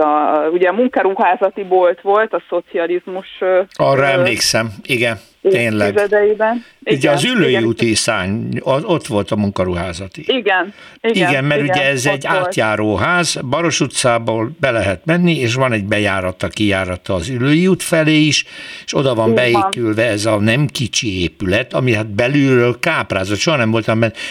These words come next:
Speaker 2: a fotókon látom, amiket készítettél, hogy hát gyönyörűséges szecessziós domborművek, ö, kovácsolt vas, ö,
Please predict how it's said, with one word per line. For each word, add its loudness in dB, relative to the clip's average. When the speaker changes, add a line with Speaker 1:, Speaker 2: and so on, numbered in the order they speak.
Speaker 2:
a -4
fotókon 0
látom, 0
amiket -2
készítettél, 0
hogy 0
hát -4
gyönyörűséges -2
szecessziós -2
domborművek, 0
ö, 2
kovácsolt 0
vas, 0
ö, 0